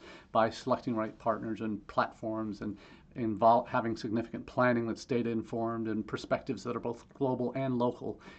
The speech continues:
in how you do what you do. You can get to the point where when you have those all, those first four Ps already,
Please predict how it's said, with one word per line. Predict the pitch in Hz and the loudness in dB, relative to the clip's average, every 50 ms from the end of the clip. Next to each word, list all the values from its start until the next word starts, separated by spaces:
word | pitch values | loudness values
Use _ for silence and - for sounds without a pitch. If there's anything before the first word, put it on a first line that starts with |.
| - - | -8 -4
in | 120 110 | -4 -4
how | 101 - 123 120 | 0 0 0 0
you | 117 117 | 0 -2
do | 104 127 120 | -2 -2 -2
what | 110 110 - - | -2 -4 -6 -6
you | 117 | -6
do. | 101 131 147 156 160 160 - - - - - - - | 0 2 2 2 2 0 -4 -10 -18 -20 -20 -2 0
You | 135 131 | 0 2
can | - 143 143 | 6 6 6
get | 131 - - - | 6 6 4 2
to | 165 | 2
the | 143 139 | 0 0
point | - - 147 135 131 - - | 2 4 4 4 4 4 2
where | 131 131 131 131 131 123 120 - - - - - | 0 2 2 2 2 0 -2 -4 -12 -18 -6 0
when | 139 135 127 123 | 2 4 4 6
you | 123 117 107 | 4 4 2
have | - - 160 160 147 120 | 2 4 4 4 4 4
those | 147 139 139 135 - | 4 4 4 2 2
all, | - 135 131 131 127 123 - - - - - - - | 2 4 4 6 4 2 0 -6 -12 -20 -18 -10 -2
those | 135 139 139 135 - | 2 2 2 2 0
first | - - 143 139 139 - | 0 2 2 2 2 -2
four | - - 131 127 123 123 113 - - - | -4 -2 0 2 2 2 0 0 -4 -10
Ps | - - 151 139 131 127 107 - | -2 2 2 2 2 2 -2 -2
already, | 123 139 131 127 120 120 120 - | -2 0 2 2 2 0 0 -2